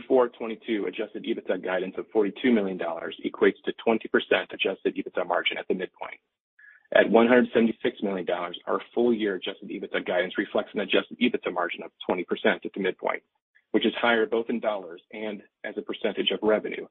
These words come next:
than both our prior guidance and our margin in twenty twenty-one. The increase in adjusted ebitda reflects our dedication to investment discipline in all economic cycles, while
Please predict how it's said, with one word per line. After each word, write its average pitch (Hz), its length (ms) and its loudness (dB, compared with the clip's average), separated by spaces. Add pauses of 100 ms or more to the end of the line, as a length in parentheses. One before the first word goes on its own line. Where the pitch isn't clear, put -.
(300)
than 101 120 0
both 98 220 -2
our 92 160 0
prior 123 380 2
guidance 92 340 -8 (240)
and 117 220 -2
our 101 120 -6
margin 95 360 -8
in 90 80 -16
twenty 90 240 -8
twenty-one. 87 540 -2 (1080)
The 147 80 8
increase 147 280 12
in 135 100 12
adjusted 113 360 8
ebitda 98 400 0
reflects 98 380 -2
our 101 80 0
dedication 110 640 2
to 101 80 -4
investment 107 480 -4
discipline 98 480 -2
in 117 80 6
all 107 240 4
economic 95 420 -4
cycles, - 380 2 (500)
while 101 160 6